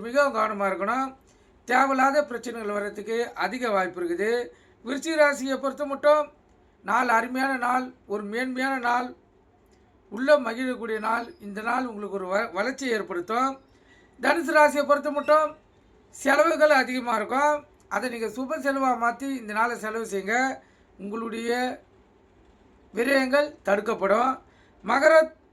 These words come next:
ராசியை பொறுத்த மட்டும் சுகமான நாள், மகிழ்ச்சிகரமான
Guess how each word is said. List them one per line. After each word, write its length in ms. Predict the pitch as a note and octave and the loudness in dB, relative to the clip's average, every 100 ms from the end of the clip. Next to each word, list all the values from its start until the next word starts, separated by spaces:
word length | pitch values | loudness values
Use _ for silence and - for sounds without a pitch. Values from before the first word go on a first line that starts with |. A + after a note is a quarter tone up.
| _ A#3+ | _ 2
ராசியை 300 | C4 C4 B3 | 2 2 -2
பொறுத்த 240 | A#3+ A#3 C#4 | -4 -4 -4
மட்டும் 320 | A#3+ C4 B3 - - _ _ _ _ | -4 -2 -2 -4 -12 _ _ _ _
சுகமான 460 | B3 C4+ D4 D4+ D4 C4+ | -4 2 4 4 4 4
நாள், 200 | C4+ C4+ - _ G3+ | 2 0 -6 _ -6
மகிழ்ச்சிகரமான 560 | A#3 C4 B3+ A#3+ B3+ | -4 -4 -6 -2 0